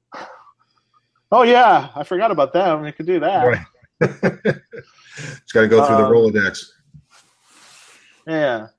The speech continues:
Speaker 1: So let's see, what do we got here? Uh, oh, wow. Did Dave coach the New York Jets a few years ago? You know, I hate football, so no.
Speaker 2: <laughs>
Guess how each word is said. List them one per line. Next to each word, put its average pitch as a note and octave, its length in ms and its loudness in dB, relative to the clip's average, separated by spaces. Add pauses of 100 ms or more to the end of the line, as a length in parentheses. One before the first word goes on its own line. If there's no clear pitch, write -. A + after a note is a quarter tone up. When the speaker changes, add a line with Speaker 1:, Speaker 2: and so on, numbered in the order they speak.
(280)
Speaker 1:
So E3+ 180 -2
let's F3 200 0
see, F#3 200 0
what D#3+ 140 0
do D#3+ 60 -4
we D#3+ 80 -4
got C#3+ 300 -2
here? C3 340 -8
Uh, A#2 340 -4 (100)
oh, A2 220 -10
wow. G2+ 340 -8
Did A2 240 -20
Dave C#3 240 -6
coach - 320 -8
the A#2+ 80 -8
New A#2 100 -8
York B2 320 -8
Jets A2+ 320 -4
a F#2+ 60 -12
few G#2+ 160 -8
years F#2+ 260 -8
ago? F2 320 -10
You C#3 80 -12
know, D#3 240 -4 (140)
I E3+ 80 -6
hate C#3+ 260 -6
football, G#2 420 -6
so G#2 200 -12
no. A2+ 340 -10 (420)
Speaker 2:
<laughs> - 240 -10